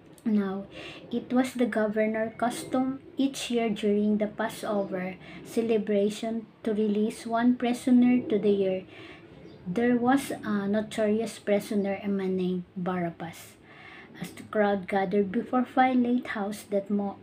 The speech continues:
morning, he asked them, Which one do you want me to release, to Barabbas or Jesus, who is called the Messiah.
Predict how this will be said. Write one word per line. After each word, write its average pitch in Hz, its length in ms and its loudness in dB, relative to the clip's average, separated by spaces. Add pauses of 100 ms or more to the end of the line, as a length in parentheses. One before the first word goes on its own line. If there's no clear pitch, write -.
(160)
morning, 202 520 0
he - 140 -4
asked 190 380 -10
them, 175 240 -4 (240)
Which 277 300 4
one 254 320 4
do 240 60 2
you 220 140 -2
want 202 380 0 (240)
me 254 340 6
to 214 180 -4
release, 202 640 0
to 202 60 0
Barabbas 185 960 -6 (1160)
or 220 160 4
Jesus, 202 600 -4
who 247 80 -4
is 220 180 -4
called 202 400 2
the 190 100 -2
Messiah. 170 760 -6